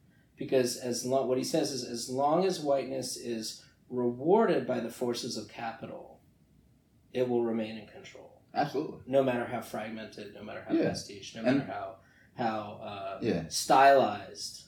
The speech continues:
Speaker 2: Right.
Speaker 1: you know, it might become.
Speaker 2: And then the one thing about also whiteness is, and you say this in the book, is like,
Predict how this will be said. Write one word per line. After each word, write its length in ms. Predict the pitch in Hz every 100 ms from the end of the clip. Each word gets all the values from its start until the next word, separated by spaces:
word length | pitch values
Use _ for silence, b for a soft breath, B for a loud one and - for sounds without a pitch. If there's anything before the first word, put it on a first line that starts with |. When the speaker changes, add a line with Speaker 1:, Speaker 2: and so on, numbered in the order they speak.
| -
Speaker 2:
Right. 320 | 104 90 82
Speaker 1:
you 120 | 117
know, 300 | 110 101 - - -
it 120 | 123
might 220 | 117 110
become. 260 | - - - - _ -
Speaker 2:
And 120 | 131
then 120 | 135
the 80 | 120
one 240 | 113 120 98
thing 180 | 98
about 320 | 95 92 90 -
also 300 | 85 - 85
whiteness 480 | 82 82 90 78 85
is, 240 | 82 78
and 180 | - 85
you 60 | 80
say 180 | 82 85
this 140 | 78
in 80 | 82
the 60 | 80
book, 400 | 78 82 82 - _ _ _ _
is 280 | 92 90 80
like, 300 | 82 80 -